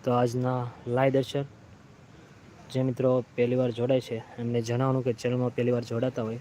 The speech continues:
તો ચેનલ સબસ્ક્રાઇબ કરી લે મિત્રો, જેથી કરી સવારે અને સાંજે લાઈવ દર્શન થઈ શકે.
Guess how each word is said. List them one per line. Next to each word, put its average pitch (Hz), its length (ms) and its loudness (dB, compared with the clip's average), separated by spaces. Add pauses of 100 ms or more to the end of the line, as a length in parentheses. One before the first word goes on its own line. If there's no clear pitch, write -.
(560)
તો 117 60 -6
ચેનલ 123 480 0
સબસ્ક્રાઇબ 123 540 -4
કરી 123 100 0
લે 123 120 2
મિત્રો, 123 320 -6 (280)
જેથી 120 220 -2
કરી 123 200 -2
સવારે 123 340 -4
અને 120 420 -10
સાંજે 123 380 -2 (760)
લાઈવ 127 300 2
દર્શન 131 260 2
થઈ 131 140 0
શકે. 135 300 0